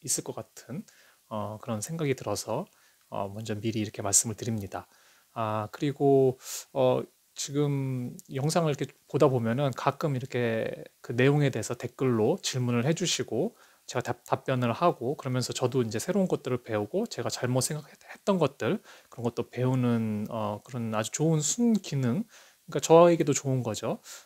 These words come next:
어, 그런 것도 일어나서 좀 대-, 대단히 그 구독자님들에게 감사드리고, 어, 제가 밀리미터 웨이브를 이야기할 때 이제 하이 프리퀀시를 쓰면은,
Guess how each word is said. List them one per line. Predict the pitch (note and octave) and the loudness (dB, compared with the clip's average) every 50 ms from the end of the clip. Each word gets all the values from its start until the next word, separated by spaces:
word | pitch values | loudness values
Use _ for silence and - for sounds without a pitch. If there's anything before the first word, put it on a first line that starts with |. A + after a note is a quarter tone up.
| _ _ | _ _
어, | - B2 B2+ | -6 -6 -6
그런 | - C#3 C#3+ | -4 -4 -2
것도 | C3+ C#3 C3+ - C3 | -2 -2 -2 -2 -4
일어나서 | A#2+ B2+ A#2+ A#2+ A#2+ - C3+ | -2 0 0 0 0 -2 -4
좀 | - - C3 A#2+ A#2 A2+ A#2 - - _ _ _ | -6 -4 -4 -4 -4 -6 -8 -10 -16 _ _ _
대-, | - C3+ C3 C3 - | -2 0 0 0 -2
대단히 | - C3 C3 B2 B2 B2 A#2+ A#2+ A#2 - | -4 -2 -2 0 0 2 0 0 -2 -2
그 | - A#2+ A2+ G#2 | -4 -6 -6 -6
구독자님들에게 | - - D3+ C3+ - - C3+ B2+ B2 A#2 A2+ A2 - A2 G#2 G#2+ | -6 -6 -6 -2 0 2 2 2 2 2 0 0 0 0 0 -2
감사드리고, | - - C3 B2+ - C3 A#2 - - G#2+ G#2 - - C#3+ C3+ A2+ - - - - - - _ _ _ _ _ _ | -4 -4 -4 -2 -2 -2 -4 -4 -6 -8 -6 0 2 2 4 2 0 -6 -16 -20 -20 -20 _ _ _ _ _ _
어, | C#3 C3 | -10 -2
제가 | - D3+ D3+ D3 | 2 4 4 4
밀리미터 | C#3 B2+ D3 D#3+ F#3+ G3+ G3+ G3 G3 - F3 | 4 4 4 6 8 8 8 6 4 2 4
웨이브를 | D#3 D3 C#3+ C#3 C#3 C3 B2 B2+ B2+ B2+ B2+ B2 B2 B2 B2 - C3+ C3 B2 | 6 8 8 8 6 4 2 2 2 4 4 4 2 2 0 2 2 2 2
이야기할 | A#2+ A#2 A#2 B2 C3 - D3 C3 | 4 4 4 4 4 2 2 0
때 | - - - A2 | 0 -2 -4 -6
이제 | G#2+ - A#2 | -4 -6 -6
하이 | - - G3 | 0 0 0
프리퀀시를 | G#3 - - A3 G3 - - D#3 C#3 B2+ - - C3+ B2+ B2+ A#2+ B2 A#2 | 0 2 -2 -4 -2 0 0 2 2 2 2 2 0 -2 0 0 0 0
쓰면은, | - - E3+ E3 D3+ B2+ C3 F3+ C4 | 0 -2 -2 -4 -4 -2 -2 -4 -4